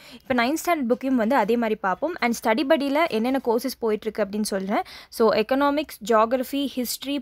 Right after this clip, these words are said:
பாலிட்டி and என்விரான்மெண்ட்னு சொல்லி அஞ்சு கோர்சஸ் வந்து பிரிச்சு பண்ணிட்டுருக்கேன். So, இது எல்லாமே வந்து நீங்க உங்க புக் ஓரியன்டட், like என் சி ஆர் டி மட்டும் இல்லாம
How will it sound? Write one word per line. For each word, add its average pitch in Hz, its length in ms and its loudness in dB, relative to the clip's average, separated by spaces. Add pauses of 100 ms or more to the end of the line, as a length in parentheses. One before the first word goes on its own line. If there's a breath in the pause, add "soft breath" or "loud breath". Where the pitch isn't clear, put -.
பாலிட்டி 226 440 0
and 220 160 2
என்விரான்மெண்ட்னு 220 680 2
சொல்லி 233 140 0
அஞ்சு 226 340 0
கோர்சஸ் 226 340 -2
வந்து 214 180 -2
பிரிச்சு 214 280 -4
பண்ணிட்டுருக்கேன். 190 560 -6 (320 loud breath)
So, 214 240 4
இது 247 180 2
எல்லாமே 311 500 4
வந்து 240 360 2 (120)
நீங்க 233 240 -2
உங்க 220 240 0
புக் 262 280 -2
ஓரியன்டட், 254 100 8 (460)
like 220 160 -8
என் 240 200 2
சி 330 160 0
ஆர் 311 100 4
டி 262 100 -2
மட்டும் 214 380 -2
இல்லாம 214 340 0